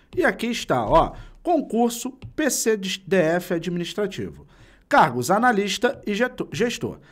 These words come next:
Analista é nível médio e gestor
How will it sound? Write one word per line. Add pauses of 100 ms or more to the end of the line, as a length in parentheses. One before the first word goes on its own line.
(160)
Analista (100)
é
nível
médio (680)
e
gestor